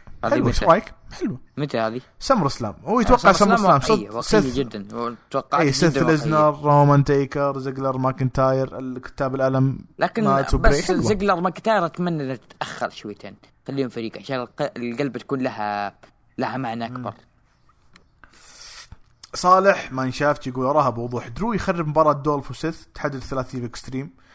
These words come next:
Speaker 2: بين درو، دولف وسيث، يفوز درو وريماتش دولف ودرو في سمر سلام، تنتهي فوز درو ماكنتاير." هذا كلام برضو من يومين. صالح ما، ما صارت، بس صدقني كان سيناريو جميل. يعني أنا لو أقول فينس بس يسمع المتابعين العرب أو المتابعين السعوديين أو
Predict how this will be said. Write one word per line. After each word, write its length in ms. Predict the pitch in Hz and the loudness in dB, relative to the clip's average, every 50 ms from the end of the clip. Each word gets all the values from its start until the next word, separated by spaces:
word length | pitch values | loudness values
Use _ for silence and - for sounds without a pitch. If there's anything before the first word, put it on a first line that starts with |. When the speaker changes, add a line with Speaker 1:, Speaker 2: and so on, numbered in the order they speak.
| - - - _ - - | -20 -20 -20 _ -14 -8
Speaker 2:
بين 220 | 120 123 127 123 | -4 -4 -4 -4
درو، 200 | 120 143 139 139 | -4 -4 -4 -4
دولف 320 | 135 135 135 135 131 120 123 | -4 -4 -4 -4 -4 -6 -8
وسيث، 300 | 117 - 175 185 - 190 | -8 -8 -8 -8 -6 -8
يفوز 280 | 165 - 180 165 147 | -8 -4 -4 -4 -4
درو 320 | - 165 170 180 196 - - _ _ _ _ _ - | -4 -4 -4 -4 -6 -6 -12 _ _ _ _ _ -10
وريماتش 640 | 139 135 131 127 123 123 123 123 - - - - 139 | -6 -4 -4 -2 -2 -2 -4 -4 -6 -10 -18 -14 -10
دولف 280 | 135 127 123 120 113 | -6 -6 -4 -4 -6
ودرو 240 | 120 113 117 135 143 | -8 -8 -8 -8 -8
في 120 | 139 123 - | -8 -8 -8
سمر 220 | - 113 110 110 | -8 -8 -8 -8
سلام، 280 | - - - 135 131 131 | -10 -8 -6 -6 -6 -6
تنتهي 280 | 127 113 - 117 110 | -6 -6 -6 -6 -4
فوز 220 | - - 131 127 120 | -4 -2 -4 -4 -2
درو 140 | 127 123 | -2 -4
ماكنتاير." 500 | 110 104 104 - - 113 - - - - - - - - - - - - | -4 -4 -6 -10 -12 -12 -12 -12 -12 -12 -16 -20 -20 -20 -20 -18 -10 -6
هذا 100 | 135 139 | -4 -4
كلام 260 | 135 - - 147 131 131 | -2 -2 -2 -2 -2 0
برضو 220 | 127 120 110 113 | -2 -4 -6 -6
من 120 | 113 110 | -10 -10
يومين. 300 | 107 110 120 135 170 196 - 190 | -10 -10 -8 -8 -10 -10 -12 -14
صالح 360 | - - 135 135 156 175 - 123 | -8 -4 -2 -2 -2 -4 -8 -12
ما، 120 | 101 117 - - - | -12 -12 -14 -14 -10
ما 140 | 151 131 120 | -8 -8 -6
صارت، 340 | - - 117 147 202 202 | -6 -6 -6 -6 -6 -6
بس 340 | 208 202 190 - - - - - | -6 -6 -6 -6 -8 -10 -12 -16
صدقني 400 | - - 160 165 165 151 135 127 | -12 -10 -6 -4 -4 -4 -4 -4
كان 120 | - 131 | -6 -6
سيناريو 340 | 123 - 127 127 117 113 113 | -8 -6 -6 -6 -6 -6 -8
جميل. 260 | - 120 101 98 - - _ _ _ - - - - _ - | -10 -10 -12 -12 -14 -16 _ _ _ -20 -20 -20 -16 _ -4
يعني 260 | 120 123 147 160 175 | -2 0 2 4 4
أنا 140 | 180 170 156 | 4 4 4
لو 460 | 160 160 151 147 143 - - 135 131 - - - | 4 4 2 2 -2 -6 -12 -16 -20 -20 -16 -10
أقول 300 | 135 131 147 165 160 151 | -10 -6 0 0 0 0
فينس 280 | 143 156 151 131 - - | 0 -2 -2 -4 -4 -4
بس 260 | - 139 127 - - | -4 -4 -4 -6 -8
يسمع 320 | 139 147 143 - - 131 120 | -10 -8 -8 -6 -6 -4 -4
المتابعين 500 | 123 117 120 - - 131 135 151 143 127 | -4 -6 -4 -2 -2 -2 0 0 -2 -2
العرب 320 | 127 127 127 135 131 - | -2 -2 -2 -2 -4 -6
أو 40 | - | -12
المتابعين 300 | 131 127 - 151 151 147 | -12 -8 -8 -8 -6 -6
السعوديين 440 | 131 - - 127 131 135 143 143 - | -6 -6 -6 -6 -8 -8 -10 -10 -12
أو 220 | - - - - | -16 -20 -20 -20